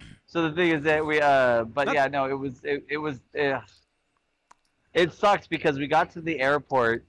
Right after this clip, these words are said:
Speaker 1: like, two and a half hours early. And because, just 'cause you generally, S F O is a nightmare.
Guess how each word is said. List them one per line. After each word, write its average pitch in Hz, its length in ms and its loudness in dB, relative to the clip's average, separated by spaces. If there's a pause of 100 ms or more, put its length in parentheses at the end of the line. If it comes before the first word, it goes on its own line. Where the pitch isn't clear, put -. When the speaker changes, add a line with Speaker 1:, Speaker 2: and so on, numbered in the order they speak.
Speaker 1:
like, 117 320 2 (480)
two 190 280 2
and 160 80 2
a 147 60 2
half 147 240 2
hours 135 320 2
early. 123 560 0 (1400)
And 151 140 2
because, 143 300 2
just 143 240 -4
'cause 131 180 -4
you 131 100 -2
generally, 147 400 2
S 131 200 0
F 131 100 -2
O 147 160 4
is 120 100 0
a 123 60 0
nightmare. 117 540 -2